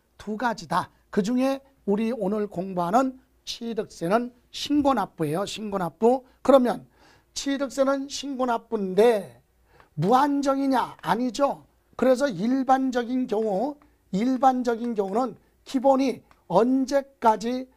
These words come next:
취득세를 신고하고 납부해야 되느냐? 일반 매매의 경우는요,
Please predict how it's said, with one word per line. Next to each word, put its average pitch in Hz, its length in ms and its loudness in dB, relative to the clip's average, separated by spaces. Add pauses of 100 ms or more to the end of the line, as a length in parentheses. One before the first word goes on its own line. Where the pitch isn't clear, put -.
(180)
취득세를 233 760 -4
신고하고 233 800 0 (200)
납부해야 214 540 2
되느냐? 185 500 -4 (300)
일반 233 560 0
매매의 220 520 0
경우는요, 208 560 -2